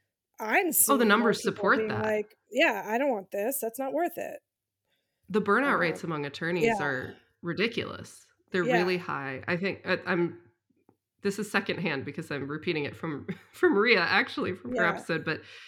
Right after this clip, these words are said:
Speaker 1: Yeah.
Speaker 2: they did a study in Massachusetts, and it was, like, seventy percent of male attorneys were burned out,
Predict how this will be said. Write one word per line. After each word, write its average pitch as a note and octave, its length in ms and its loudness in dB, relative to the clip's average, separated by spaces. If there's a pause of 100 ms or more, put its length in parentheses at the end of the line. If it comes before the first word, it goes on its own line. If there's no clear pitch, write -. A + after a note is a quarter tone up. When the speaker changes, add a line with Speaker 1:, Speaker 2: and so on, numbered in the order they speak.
(160)
Speaker 1:
Yeah. A3+ 140 -8
Speaker 2:
they G3 100 6
did F#3+ 140 6
a F3 60 2
study F#3+ 260 0
in F3 60 2
Massachusetts, E3 720 -4
and D#3 80 -4
it - 80 -4
was, D#3 240 -10
like, D3 280 -8
seventy G#3 540 -2
percent F3 400 -4
of D3+ 120 -10
male D3+ 340 -4
attorneys D#3 800 -8
were E3+ 160 -6
burned E3 320 -6
out, F3 300 -4